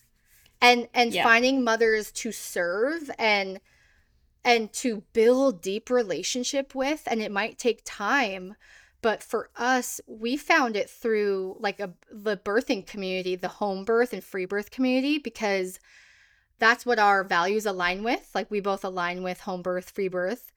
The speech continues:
Speaker 1: And a lot of times it's, those are the mothers that are conscious parenting, parenting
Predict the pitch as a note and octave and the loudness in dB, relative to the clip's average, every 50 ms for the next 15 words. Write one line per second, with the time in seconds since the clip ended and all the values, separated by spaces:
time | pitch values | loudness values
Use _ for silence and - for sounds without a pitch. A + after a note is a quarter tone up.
0 | _ _ - - - _ _ - G#3+ G#3+ G#3 G#3 G3+ G3 G3+ G3+ A3 B3+ B3+ B3+ | _ _ -20 -20 -20 _ _ 2 4 4 4 4 0 0 2 4 4 2 2 0
1 | A#3+ G#3+ G#3 G3+ G3 G3+ F#3 - - G3+ F#3+ F#3+ G#3+ A3+ C#4+ C#4+ C#4 C4+ A3+ G3 | -2 -2 -2 -2 -6 -8 -8 -10 -14 -12 -4 0 2 2 2 2 0 -2 -2 -2
2 | F#3 F#3 G3+ G#3+ G#3 G3+ F#3+ F#3+ F3+ F#3+ F#3+ F3+ F3+ F3 F3+ - _ - - G#3 | -2 0 0 0 0 0 -2 -4 -2 0 2 4 4 2 2 -2 _ -2 0 2
3 | G3 F#3+ F#3+ F#3 F3+ F#3 F#3 F#3 - _ _ _ _ _ _ _ _ - - - | 2 2 2 2 2 0 -2 -4 -8 _ _ _ _ _ _ _ _ -12 -4 -2
4 | A#3+ G#3+ G#3+ - - G#3+ F#3+ - - - - F#3+ F#3+ G3 G3 - - F3 E3 - | 0 0 0 -2 -2 -4 -4 -4 -8 -10 -10 -8 -6 -8 -8 -6 -6 -6 -6 -8
5 | - C4 - _ _ _ _ _ _ _ _ _ _ _ _ _ _ _ - - | -10 -14 -16 _ _ _ _ _ _ _ _ _ _ _ _ _ _ _ -8 -2
6 | - A#3+ B3 C4 C#4 C#4+ - D#4 D4+ D4+ D4+ D4+ D4 D4 D4 D4 | 0 2 4 4 2 2 2 2 4 4 6 4 4 2 2 -2